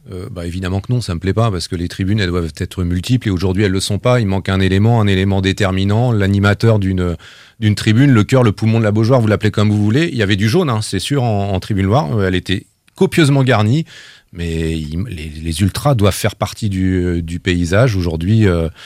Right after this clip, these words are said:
malheureusement, ils ne sont pas présents en tribune à Nantes, en tout cas. Et, et évidemment que tout amateur de, de foot, eh ben, attend le, le retour de, d'un groupe ultra pour animer le, le stade. Enfin, ça fait vraiment partie pour moi de,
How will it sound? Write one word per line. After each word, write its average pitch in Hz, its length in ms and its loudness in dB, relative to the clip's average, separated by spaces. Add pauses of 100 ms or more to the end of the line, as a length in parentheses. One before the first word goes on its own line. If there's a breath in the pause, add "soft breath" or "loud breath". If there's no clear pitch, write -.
(220 loud breath)
malheureusement, 113 680 4
ils 92 240 0
ne 92 120 0
sont 98 180 -2
pas 92 140 0
présents 98 360 0
en 95 40 0
tribune 101 380 -4 (180)
à 95 80 -4
Nantes, 117 320 -4 (100)
en 87 80 -12
tout 82 140 -14
cas. 123 320 0
Et, - 20 -2
et 82 800 -6
évidemment 110 540 2
que 87 520 -2 (100)
tout 98 300 -8
amateur 95 460 0
de, 90 280 0
de 92 140 -2
foot, 131 320 -4 (400 loud breath)
eh 87 80 -14
ben, 90 240 0
attend 117 320 2
le, 95 380 4
le 92 160 2
retour 98 360 0
de, 85 600 -4
d'un 90 160 -4
groupe 92 260 -4
ultra 107 540 -2
pour 85 180 -6
animer 87 340 -2
le, 85 380 -6
le 85 140 -4
stade. 131 220 -2
Enfin, 98 160 -2
ça 85 120 -2
fait 92 120 0
vraiment 110 280 4
partie 110 340 -2
pour 95 200 -2
moi 120 240 4
de, 85 140 -2